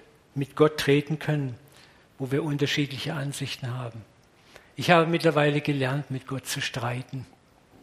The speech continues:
Und es tut gut. Es tut gut, meine Fragen, die ich habe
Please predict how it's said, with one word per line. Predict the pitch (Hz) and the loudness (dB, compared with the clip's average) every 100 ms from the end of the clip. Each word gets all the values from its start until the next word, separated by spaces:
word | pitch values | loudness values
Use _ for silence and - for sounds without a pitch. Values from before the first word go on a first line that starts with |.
| _ _ _ _ | _ _ _ _
Und | 120 | -12
es | - | -10
tut | - 127 | -8 -10
gut. | - 139 139 - - _ - - _ _ - | -6 -4 -4 -8 -16 _ -20 -20 _ _ -10
Es | - | -6
tut | - 151 | -4 -4
gut, | - 170 185 | 2 2 2
meine | 139 139 147 165 160 | 2 4 4 4 0
Fragen, | - 123 135 143 156 147 | -2 0 2 2 0 -2
die | 131 131 | -4 -4
ich | 120 - | -4 -4
habe | 131 135 143 | -2 -2 -4